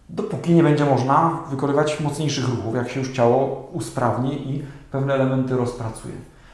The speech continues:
Więc ja opowiadam, dłoń na klatce, druga może dołożyć, dodać siły i powolutku rozciąganie, powrót. Kilka ruchów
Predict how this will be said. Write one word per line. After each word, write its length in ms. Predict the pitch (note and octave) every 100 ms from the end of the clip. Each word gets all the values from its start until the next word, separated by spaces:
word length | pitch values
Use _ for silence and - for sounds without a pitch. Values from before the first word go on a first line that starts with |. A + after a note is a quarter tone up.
| -
Więc 380 | - D#3 - -
ja 140 | D3 D3
opowiadam, 520 | - F#3+ F#3+ G3+ G3+ - - - - - - - -
dłoń 520 | D3+ C3+ D3+ D#3+ E3
na 100 | D#3+
klatce, 600 | D#3 D#3+ - - C#3+ C3+
druga 280 | C3 C3 B2+
może 240 | B2 B2
dołożyć, 560 | B2 A#2+ A#2+ B2 - -
dodać 320 | C3 C3+ C3+
siły 420 | - E3+ - -
i 40 | -
powolutku 1300 | - A#2 A#2 A#2 A#2+ A#2 - C3 C3+ B2+ C3 - A#2
rozciąganie, 840 | A2 - G#2+ G#2+ G#2+ G#2+ G#2+ G#2+ - - _ _ _ _ _
powrót. 540 | - G2+ F2 - - - - _ - - _ _ _ _ _ _ -
Kilka 680 | - D3 D3 - C#3 C3+
ruchów 420 | C3 C3+ B2 A2+